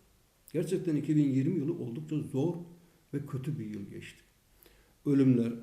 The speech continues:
açlıklar, yoksulluklar, e, intiharlar, kadın cinayetleri ve, e, artık her türlü olumsuzluğun, toplumun neredeyse cinnet geçirdiği, çocuğuna ilaç pa-, alamadığı için kendini yakan babalardan tutun,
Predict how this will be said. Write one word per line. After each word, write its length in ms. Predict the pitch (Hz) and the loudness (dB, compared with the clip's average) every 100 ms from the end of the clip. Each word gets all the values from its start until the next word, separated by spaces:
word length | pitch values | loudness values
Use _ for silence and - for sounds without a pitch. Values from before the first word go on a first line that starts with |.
| - | -10
açlıklar, 560 | 123 - 131 - 113 110 98 - | -12 -10 -12 -10 -12 -12 -14 -10
yoksulluklar, 720 | 117 - 135 120 117 117 117 - - _ - | -10 -8 -6 -6 -4 -4 -6 -10 -20 _ -10
e, 60 | |
intiharlar, 840 | 113 107 135 127 143 131 131 120 120 - - | -10 -6 -4 0 0 2 0 -2 -4 -12 -20
kadın 280 | - 131 143 | -10 0 2
cinayetleri 720 | 139 131 127 127 127 120 117 - - _ - - _ | 4 4 2 0 -4 -6 -6 -10 -16 _ -20 -20 _
ve, 260 | 117 143 131 - _ _ _ _ _ - | -6 -4 -6 -12 _ _ _ _ _ -14
e, 60 | 110 104 - - _ | -12 -12 -14 -20 _
artık 320 | 127 131 156 - - _ _ - | -12 -8 -8 -10 -18 _ _ -20
her 380 | - 170 190 | -6 -6 -4
türlü 180 | - 127 | -6 -8
olumsuzluğun, 800 | 120 123 120 113 117 98 107 - | -8 -6 -6 -8 -10 -14 -14 -10
toplumun 460 | 135 120 151 156 135 | -10 -4 0 2 2
neredeyse 440 | 135 139 127 127 | 0 -4 -6 -8
cinnet 340 | 113 123 131 - | -6 -4 -4 -6
geçirdiği, 520 | 120 123 104 98 - - _ _ _ _ _ | -6 -6 -8 -8 -12 -16 _ _ _ _ _
çocuğuna 480 | - 127 135 147 147 - - | -6 -2 0 -2 -4 -8 -12
ilaç 180 | 127 156 | -4 -4
pa-, 240 | 151 - 127 - | -4 -8 -12 -10
alamadığı 460 | 135 135 127 135 131 | -6 -2 -2 -2 -4
için 300 | - 139 - | -6 -8 -6
kendini 380 | 127 120 143 131 | -6 -2 -2 -4
yakan 340 | 120 123 117 | -6 -6 -4
babalardan 540 | 113 117 113 107 107 | -4 -6 -8 -10 -12
tutun, 260 | 104 127 113 | -12 -12 -14